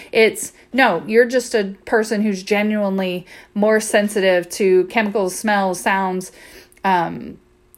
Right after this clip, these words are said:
drugs, <laughs> alcohol, gluten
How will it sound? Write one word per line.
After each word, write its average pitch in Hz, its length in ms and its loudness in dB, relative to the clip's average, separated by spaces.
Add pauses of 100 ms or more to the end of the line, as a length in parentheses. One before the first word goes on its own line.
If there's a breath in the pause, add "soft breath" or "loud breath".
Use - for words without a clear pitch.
(240)
drugs, 196 560 0 (300)
<laughs> - 360 -4
alcohol, 208 640 2
gluten 220 400 0